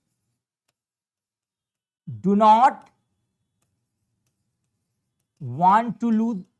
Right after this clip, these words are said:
वे लोग हारना नहीं चाहते हैं। तो टू के बाद तो वी वन ही आता है, तो निश्चित तौर पे ये क्या है, वर्ब है।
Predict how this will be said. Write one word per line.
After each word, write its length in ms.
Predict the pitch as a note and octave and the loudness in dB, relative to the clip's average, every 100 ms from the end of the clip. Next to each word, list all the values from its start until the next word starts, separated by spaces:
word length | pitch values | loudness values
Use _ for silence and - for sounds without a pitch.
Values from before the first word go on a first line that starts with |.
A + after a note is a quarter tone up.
| - | -12
वे 120 | D#3 | -8
लोग 180 | G3+ D#3 | -6 -4
हारना 400 | G#2+ E3 F#3+ A3+ | 0 2 4 0
नहीं 180 | A3+ B3 | 0 -4
चाहते 340 | A#3 A3 A3 | 0 0 0
हैं। 240 | A3 G#3 - _ _ _ _ _ | -8 -8 -12 _ _ _ _ _
तो 60 | G3 | -14
टू 240 | - A#3+ | -6 -6
के 160 | G3 A#3+ | -2 -2
बाद 160 | A3+ | -2
तो 120 | - | -4
वी 180 | G#3+ D3 | -6 -4
वन 180 | F#3 A#3 | -4 -4
ही 100 | A#3 | -4
आता 220 | A#3+ A#3 | -6 -6
है, 60 | A#3+ | -6
तो 80 | A#3 | -4
निश्चित 340 | G3+ - G#3+ | -6 -6 -10
तौर 120 | A#3 | -10
पे 120 | G3 | -8
ये 100 | A#3 | -6
क्या 160 | G#3+ C4 | -4 -4
है, 60 | G#3 | -4
वर्ब 360 | D#3+ A3 F#3+ | -2 -4 -6
है। 100 | F#3+ | -10